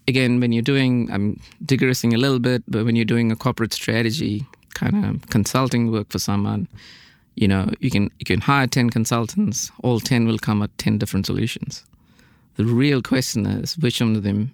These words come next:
is gonna get executed properly. So without the execution, that doesn't actually work.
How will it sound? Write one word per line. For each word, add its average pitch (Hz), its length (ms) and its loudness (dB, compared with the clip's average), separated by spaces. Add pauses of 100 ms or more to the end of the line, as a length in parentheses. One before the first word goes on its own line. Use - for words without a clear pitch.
is - 120 -6
gonna 98 240 2
get 101 200 -2
executed - 600 -4
properly. - 420 -6 (440)
So 107 140 0
without 127 300 2
the 113 60 0
execution, - 540 -4
that 104 160 0
doesn't - 240 0
actually - 300 -4
work. 117 400 -4